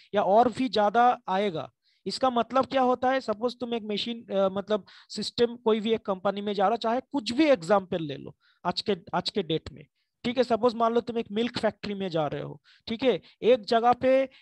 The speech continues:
अ, मिल्क आके डंप किया जा रहा है डिफरेंट जगह से, अ, जो कि, जो तो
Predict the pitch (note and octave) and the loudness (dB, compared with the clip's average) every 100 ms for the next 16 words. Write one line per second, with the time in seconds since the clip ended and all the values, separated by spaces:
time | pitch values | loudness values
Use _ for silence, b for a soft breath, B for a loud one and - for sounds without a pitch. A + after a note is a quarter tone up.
0 | _ F3+ F3+ - F3+ F#3+ B3+ C4+ G#3+ G#3+ | _ 0 2 0 -6 -6 -6 0 0 2
1 | A#3+ F3+ G3+ A3+ A#3 A#3 G#3 G#3 G#3+ G#3+ | 0 2 0 0 -2 0 2 2 4 2
2 | G#3+ B3 F3+ F#3 G#3 G#3+ G#3 F3+ G3 F#3+ | 0 -6 -8 -8 -6 -6 -8 -6 -2 0
3 | G3 A3 B3+ - - _ E3+ F3 E3+ E3 | -2 -2 -4 -6 -20 _ -4 -2 0 -2
4 | E3+ F#3+ F#3+ G3 G3 _ _ G3+ G3+ G#3+ | -2 -4 -4 -8 -8 _ _ -6 0 -2